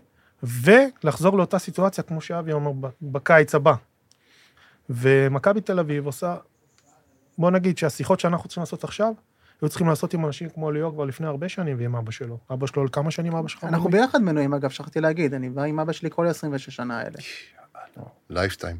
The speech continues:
Speaker 3: פשוט.
Speaker 2: כן. ואפילו אותו, שהוא בן אדם מבוגר, גם כן לא, לא טרחו לזמנו אף פעם לאיזושהי פגישה.
Speaker 3: אני חייב לציין, אה, ב-, בהמשך קצת לנישה שערן, אה, נגע בה, אה, כשפנו אלינו כל מיני, אה,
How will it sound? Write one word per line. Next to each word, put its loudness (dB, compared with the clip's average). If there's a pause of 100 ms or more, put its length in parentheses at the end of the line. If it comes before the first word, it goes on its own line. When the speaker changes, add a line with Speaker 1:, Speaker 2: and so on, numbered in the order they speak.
(120)
Speaker 3:
פשוט. -20
Speaker 2:
כן. -16 (280)
ואפילו 8
אותו, 10
שהוא 2
בן 2
אדם 4
מבוגר, 2 (460)
גם 4
כן 0
לא, 4
לא 0
טרחו 0
לזמנו 0
אף -2
פעם -2
לאיזושהי -6
פגישה. -14 (1080)
Speaker 3:
אני 4
חייב 8
לציין, 4
אה, 2
ב-, -6
בהמשך 2
קצת 2
לנישה 2
שערן, 2
אה, 4
נגע 2
בה, 2 (720)
אה, 4
כשפנו 4
אלינו 4
כל 2
מיני, 4
אה, 0